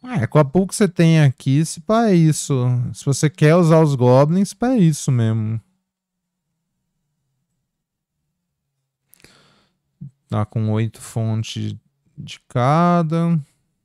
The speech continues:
Tem uns custos duplo, é. Mana Worker, isso aqui pra ajudar. Sprouting Goblin. Eu acho que é isso mesmo, Mad Max. A build que eu faria com essa pool aqui seria essa. Então demorou.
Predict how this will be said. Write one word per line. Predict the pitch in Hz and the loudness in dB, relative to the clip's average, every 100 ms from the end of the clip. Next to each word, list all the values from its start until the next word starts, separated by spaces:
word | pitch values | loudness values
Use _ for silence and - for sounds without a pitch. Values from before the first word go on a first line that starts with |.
| _ _ _ _ _ | _ _ _ _ _
Tem | 113 | -10
uns | 117 | -10
custos | - 120 - 120 | -8 -10 -8 -12
duplo, | 107 120 160 - 175 | -8 -6 -6 -6 -2
é. | 175 107 101 _ _ _ _ _ _ _ _ _ | 0 0 -4 _ _ _ _ _ _ _ _ _
Mana | - 110 110 | -10 -6 -4
Worker, | 110 110 110 110 113 | -2 0 0 -2 -4
isso | 113 - | -4 -6
aqui | 110 117 | -8 -8
pra | - 110 | -6 -6
ajudar. | 104 110 98 107 131 151 156 156 147 | -4 -8 -8 -6 -4 -2 -2 -2 -4
Sprouting | - 113 117 - 110 | -6 -8 -8 -10 -6
Goblin. | 107 110 143 175 | -4 -2 -4 -4
Eu | 190 | -4
acho | 240 | -2
que | 302 | 0
é | 302 | 2
isso | 202 143 - | 4 2 0
mesmo, | 139 123 117 117 | 2 2 0 0
Mad | 113 107 | -2 -4
Max. | 113 113 110 101 - - - _ | -4 -2 -4 -8 -16 -20 -20 _
A | 117 | -10
build | 113 127 - | -4 -4 -2
que | |
eu | 131 | -4
faria | 143 127 131 | 0 0 0
com | 135 | 0
essa | 135 143 | 0 -2
pool | 127 131 127 | -6 -8 -8
aqui | 123 - | -10 -12
seria | 151 165 | -10 -8
essa. | 156 113 107 110 - 110 _ _ _ _ _ _ _ _ _ _ _ _ _ _ _ _ _ _ _ _ _ _ _ | -6 -6 -8 -10 -16 -18 _ _ _ _ _ _ _ _ _ _ _ _ _ _ _ _ _ _ _ _ _ _ _
Então | 110 113 | -12 -6
demorou. | 110 117 113 107 117 160 190 | -4 -2 -2 -2 0 0 0